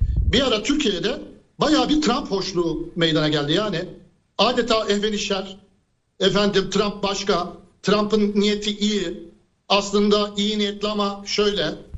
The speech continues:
aslında Trump öyle değil böyle. Ya ben en başından beri şunu söyledim.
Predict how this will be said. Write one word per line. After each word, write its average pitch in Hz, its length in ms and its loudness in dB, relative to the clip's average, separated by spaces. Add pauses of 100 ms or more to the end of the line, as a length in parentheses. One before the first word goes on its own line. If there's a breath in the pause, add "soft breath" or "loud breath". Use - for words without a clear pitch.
(200)
aslında 202 440 2
Trump 208 340 0
öyle 208 260 0
değil 202 220 -2
böyle. 202 300 -2
Ya 202 180 0
ben 226 80 0
en 254 180 0
başından 202 320 0
beri 214 140 -2
şunu 233 200 -2
söyledim. 175 340 -2